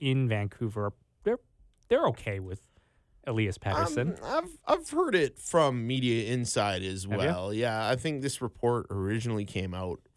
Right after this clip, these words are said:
Speaker 2: from, uh, like, a province writer. I think it was Ed Wills who, like, originally broke this prickly s-, prickly story.
Speaker 1: Really?
Speaker 2: Yeah, I'm, I'm pretty sure.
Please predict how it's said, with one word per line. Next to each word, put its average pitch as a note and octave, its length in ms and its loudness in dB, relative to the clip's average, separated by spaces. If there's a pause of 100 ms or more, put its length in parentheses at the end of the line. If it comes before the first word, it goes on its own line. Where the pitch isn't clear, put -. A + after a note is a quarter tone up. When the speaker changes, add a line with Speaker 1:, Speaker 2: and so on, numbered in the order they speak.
Speaker 2:
from, F2 440 -4
uh, F2 400 -6 (440)
like, F#2+ 120 -4
a F#2+ 60 -6
province G#2 600 0 (140)
writer. F2 320 -4
I G#2 60 0
think A2 140 -4
it G#2 40 -2
was F#2 140 -4
Ed G2 180 -2
Wills G2 440 -2
who, G#2+ 160 -4
like, F2 260 -4
originally F#2+ 380 -4
broke F#2 460 -6
this D2 180 -10
prickly - 360 -8
s-, - 220 -10 (480)
prickly - 340 -4
story. - 640 -6
Speaker 1:
Really? A#3 400 -4 (100)
Speaker 2:
Yeah, A#2+ 440 0 (140)
I'm, C3+ 260 4
I'm A#2+ 140 2
pretty E3 340 4
sure. - 440 -6